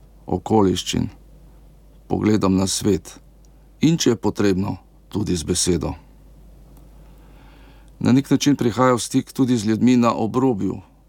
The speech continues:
ali s tistimi, ki so sicer krščeni, pa svoje vere, kolikor jo še imajo, ne živijo. Drugi vidik pa se deloma že kaže.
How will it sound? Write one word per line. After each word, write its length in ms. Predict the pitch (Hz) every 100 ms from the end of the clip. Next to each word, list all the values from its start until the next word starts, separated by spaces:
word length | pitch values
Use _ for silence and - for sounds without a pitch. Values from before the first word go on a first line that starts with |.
| _
ali 200 | 110 117
s 100 | 117
tistimi, 420 | - 139 - 127 117
ki 140 | 104
so 140 | -
sicer 380 | 101 95 113 90 -
krščeni, 580 | 98 98 - 123 123 107 _ _ _ _ _ _ _ _ _ -
pa 100 | 135
svoje 300 | - 131 117
vere, 320 | 127 127 120
kolikor 540 | - 113 117 - 110
jo 140 | 104 98
še 180 | - 110
imajo, 480 | 104 101 101 101 85 - -
ne 220 | - 113 107
živijo. 480 | 104 107 101 87 92 - _ _ _ _ _ - - - - - -
Drugi 320 | 92 143 156
vidik 320 | 147 143 156
pa 120 | - 127
se 280 | - 117 101
deloma 420 | 127 131 123 113
že 160 | 107
kaže. 520 | 127 123 98 87 82